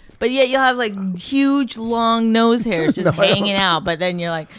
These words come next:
Speaker 2: That's so my
Speaker 1: people are looking at your face, okay?
Speaker 2: <laughs> First of all, I used to have one of those things that used to cut inside your nose. Zzz, you know, the little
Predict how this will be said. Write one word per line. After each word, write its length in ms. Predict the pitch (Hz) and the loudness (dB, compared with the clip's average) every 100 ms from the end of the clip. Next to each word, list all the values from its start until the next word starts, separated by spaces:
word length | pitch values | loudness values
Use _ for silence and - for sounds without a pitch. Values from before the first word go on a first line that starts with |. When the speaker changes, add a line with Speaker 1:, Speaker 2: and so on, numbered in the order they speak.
| - | -4
Speaker 2:
That's 180 | 139 - | -4 0
so 140 | 185 | 2
my 180 | 170 160 | 4 4
Speaker 1:
people 240 | 302 330 | 4 4
are 120 | 370 311 | 4 2
looking 520 | 254 294 - 330 285 | 2 0 2 0 0
at 80 | 277 | 0
your 140 | 247 | 0
face, 720 | 233 - 262 262 185 - - - - | -2 -2 0 0 -2 -8 -16 -18 -12
okay? 480 | 170 185 180 202 214 | -10 -8 -8 -10 -12
Speaker 2:
<laughs> 760 | 226 - - - - - _ _ | -14 -10 -6 -6 -6 -12 _ _
First 380 | 180 180 - 139 | 0 0 -2 -6
of 100 | 117 | -2
all, 180 | 107 - - - | -4 -6 -20 -4
I 60 | 127 | 0
used 160 | 139 | 0
to 80 | 143 | 2
have 140 | 123 123 | 0 0
one 140 | 127 | 0
of 80 | 120 | 0
those 200 | 113 - | -2 -4
things 260 | 135 123 | -4 -4
that 80 | 101 | -4
used 160 | 101 - | -6 -8
to 80 | 98 | -10
cut 240 | - 104 | -6 -6
inside 420 | 107 104 107 110 | -6 -8 -6 -4
your 100 | 104 | -6
nose. 260 | 110 113 110 | -4 -4 -4
Zzz, 680 | 113 120 120 117 117 117 127 | -2 -2 0 0 2 0 -2
you 140 | 120 110 | -4 -2
know, 100 | 101 | -2
the 80 | 101 | 0
little 320 | 110 104 | 0 -2